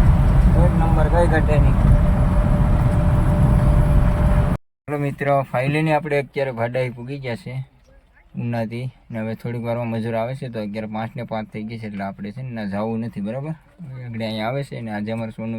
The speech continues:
મેડમ પણ આવ્યા છે, તો આગળ બતાવીએ છીએ તમને બધાને સોનુ મેડમને. હાલો મિત્રો, ફાઇલીને અમારા સોનુ મેડમ તો પાછા આવી ગયા છે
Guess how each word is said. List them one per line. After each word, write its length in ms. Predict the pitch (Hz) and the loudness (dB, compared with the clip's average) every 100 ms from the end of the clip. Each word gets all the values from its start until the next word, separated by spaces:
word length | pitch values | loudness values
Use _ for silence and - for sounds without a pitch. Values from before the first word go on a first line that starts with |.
| 107 | -6
મેડમ 220 | 107 104 101 | -6 -8 -8
પણ 120 | 92 | -8
આવ્યા 220 | 92 104 | -8 -14
છે, 100 | - 117 - - _ - _ - | -18 -20 -20 -20 _ -20 _ -14
તો 80 | 101 | -10
આગળ 160 | 98 | -10
બતાવીએ 380 | 104 - 131 135 120 | -12 -10 -10 -10 -10
છીએ 100 | 117 | -10
તમને 200 | 113 113 110 | -8 -8 -8
બધાને 300 | 104 110 123 - | -10 -10 -12 -12
સોનુ 160 | 107 107 | -10 -8
મેડમને. 420 | 101 101 107 113 120 _ _ _ _ _ _ _ 294 302 - _ _ - | -6 -8 -10 -12 -14 _ _ _ _ _ _ _ _ -18 -18 _ _ -2
હાલો 140 | - 175 | -2 -2
મિત્રો, 260 | 123 123 123 120 | -6 -10 -12 -8
ફાઇલીને 400 | - 117 131 135 127 | -8 -6 -8 -10 -8
અમારા 260 | 123 123 120 | -8 -10 -12
સોનુ 160 | 120 123 | -12 -10
મેડમ 240 | 123 120 117 | -8 -6 -4
તો 60 | - | -6
પાછા 240 | 110 107 110 | -6 -10 -8
આવી 160 | 139 143 | -8 -8
ગયા 160 | 117 | -8
છે 60 | 98 | -8